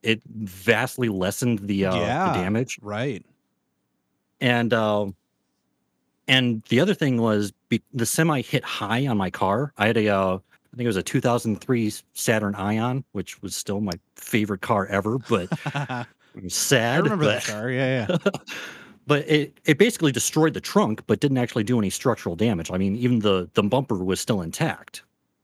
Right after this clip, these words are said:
Speaker 1: So the car was totaled, though. It was, it was, there was no way they were gonna repair it.
Speaker 2: Right.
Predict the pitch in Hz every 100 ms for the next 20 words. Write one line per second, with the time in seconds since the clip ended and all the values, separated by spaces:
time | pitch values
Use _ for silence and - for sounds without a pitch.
0 | _ _ _ _ _ _ _ _ _ -
1 | - 151 139 131 127 131 _ _ _ 160
2 | 120 214 226 113 151 113 - - 107 -
3 | _ _ - 127 110 - _ _ _ -
4 | 143 123 92 _ - 123 135 123 110 120
5 | 110 95 90 90 82 82 110 85 95 92
6 | 87